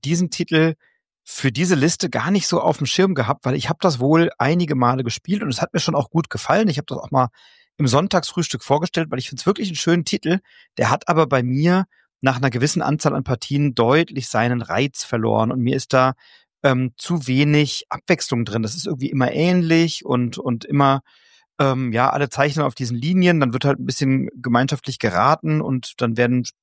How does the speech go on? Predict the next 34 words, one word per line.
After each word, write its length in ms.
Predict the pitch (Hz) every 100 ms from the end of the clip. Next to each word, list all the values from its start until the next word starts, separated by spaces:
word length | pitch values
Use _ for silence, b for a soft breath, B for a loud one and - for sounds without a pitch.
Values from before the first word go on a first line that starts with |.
| -
Dinge 240 | 127 127
ausgeschlossen 580 | 143 147 - - 139 127
oder 120 | 117
Bilder 300 | 104 123 123
ausgeschlossen, 560 | 139 - 131 - 131 -
andere 240 | 127 123
bleiben 340 | 107 110 117 117
drin. 280 | 110 147 165 B B B B -
Und 120 | 147
es 120 | 110
hat 140 | 143
sich 140 | - 156
für 100 | 143
mich 240 | 143 -
nach 140 | 156 139
einer 140 | 139
ganzen 460 | 117 151 - 151 117
Weile 420 | 101 131 135 135 b b _ -
ein 100 | 135
bisschen 280 | 175 -
erschöpft, 480 | 180 - 196 202 -
wenngleich 440 | 143 127 127 151 160
ich 80 |
das 200 | - 131
einen 240 | 139 135 131 _ _ _ _ _ _ _
ordentlichen, 640 | 117 139 147 131 - 131 117
guten 300 | 151 - -
Titel 240 | 190 190
finde, 380 | - 180 175 175 B B _
dass 160 | 135 -
der 120 | 139
hier 180 | 120 127
nominiert 580 | 127 117 117 170 208
wird, 260 | 170 175